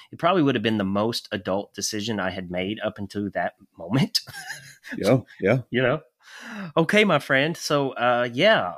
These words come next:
Speaker 1: like, we are two peas in a pod. Like, definitely got, um, education found us, uh, similar, similar backgrounds, similar trajectories, all of that stuff. And so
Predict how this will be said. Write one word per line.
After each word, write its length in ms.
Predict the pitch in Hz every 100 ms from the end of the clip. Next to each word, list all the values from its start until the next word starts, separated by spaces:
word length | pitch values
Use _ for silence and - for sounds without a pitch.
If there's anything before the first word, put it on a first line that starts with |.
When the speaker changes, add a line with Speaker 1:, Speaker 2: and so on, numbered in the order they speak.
| 78
Speaker 1:
like, 260 | 113 113 _ _ _ _ 131
we 100 | 147
are 80 |
two 180 | - 160
peas 320 | 143 147 139
in 120 | 120 95
a 20 |
pod. 320 | 135 127 92
Like, 220 | 95 98
definitely 920 | 113 110 123 92 110 107 107 107 104 - _ _ -
got, 280 | 110 113 104
um, 560 | 104 98 92 92 90 _ _ - -
education 480 | 123 135 127 - 104
found 300 | 110 107 98
us, 340 | 90 - - _ _ _ -
uh, 220 | 90 87
similar, 540 | - 147 143 135 117 -
similar 400 | - - 151 139
backgrounds, 640 | 113 113 92 101 104 101 -
similar 380 | 120 113 104 98
trajectories, 840 | 113 98 101 - 104 95 92 95
all 180 | 92 92
of 60 |
that 180 | 90 85
stuff. 320 | - 95 90
And 140 | 95 -
so 220 | 110